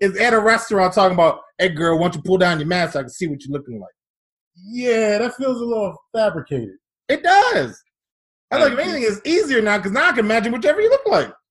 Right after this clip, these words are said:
Speaker 2: I've said this before. I'll ask you, Tone Flo. Have you found that women are much more alluring in public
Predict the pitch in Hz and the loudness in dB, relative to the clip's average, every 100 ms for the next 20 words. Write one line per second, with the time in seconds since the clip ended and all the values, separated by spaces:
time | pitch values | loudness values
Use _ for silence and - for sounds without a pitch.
0 | _ _ _ _ _ _ _ _ - 135 | _ _ _ _ _ _ _ _ -10 -2
1 | 175 190 190 240 202 147 202 - _ _ | -2 -2 -8 -8 -2 -2 -2 -10 _ _
2 | - 156 147 135 165 127 107 98 107 131 | -6 0 0 0 -6 -8 -8 -8 -12 -12
3 | _ _ _ _ _ _ _ _ _ _ | _ _ _ _ _ _ _ _ _ _
4 | _ - 285 311 359 - 294 269 233 214 | _ -4 -2 0 -2 0 0 2 0 0
5 | 196 175 143 135 _ _ _ _ _ _ | 0 0 -2 -8 _ _ _ _ _ _
6 | 220 269 208 190 233 214 214 208 165 156 | -2 0 2 0 -2 0 0 2 0 0
7 | 190 208 208 185 151 196 196 214 | -2 0 0 -2 -2 -2 0 -2